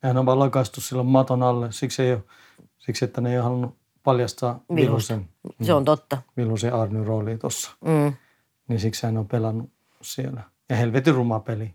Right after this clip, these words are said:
Speaker 2: Niin on.
Speaker 1: Joo.
Speaker 2: Niin, et Vilhunen on pilannut kumminkin aika monen ihmisen elämän.
Speaker 1: On, on, on. Ihan helvetin monen. Kunnon rotta, mikä on pelannut joka suuntaan sen.
Speaker 2: Niin on.
Speaker 1: Joo. No, nyt se on tuolla ja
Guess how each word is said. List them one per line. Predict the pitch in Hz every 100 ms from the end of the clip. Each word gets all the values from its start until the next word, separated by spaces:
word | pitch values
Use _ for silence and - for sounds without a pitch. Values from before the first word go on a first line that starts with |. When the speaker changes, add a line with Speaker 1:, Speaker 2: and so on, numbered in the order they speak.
| _ -
Speaker 2:
Niin | 190 175
on. | 156 - _ _ _ _ _
Speaker 1:
Joo. | 117 117 123 101 _ -
Speaker 2:
Niin, | 143 120 - - -
et | -
Vilhunen | 151 143 139 175
on |
pilannut | 165 160 147 -
kumminkin | 143 143 139
aika | 139 131
monen | 135 127
ihmisen | 131 123 127
elämän. | 123 127 - -
Speaker 1:
On, | 139 151 143
on, | 139 135
on. | 127 98 _ _ _ _ _ 147
Ihan | 127 107 131
helvetin | 135 107 107 113
monen. | 110 120 120 - _ _ _ _ _ _ -
Kunnon | 147 127 120
rotta, | 131 - 117
mikä | 113 117
on | 110 - _
pelannut | - 117 113 123
joka | 117 107
suuntaan | 135 120 113 123
sen. | - - 180
Speaker 2:
Niin | 175 156
on. | 135 - _ _ 135
Speaker 1:
Joo. | 135 131 _ _ _ _ _ _ _ _ _ -
No, | 156 143 - _ _
nyt | 131 -
se | 135
on | 127 123 _ _ _ _ _ _ _ -
tuolla | 135 117
ja | 113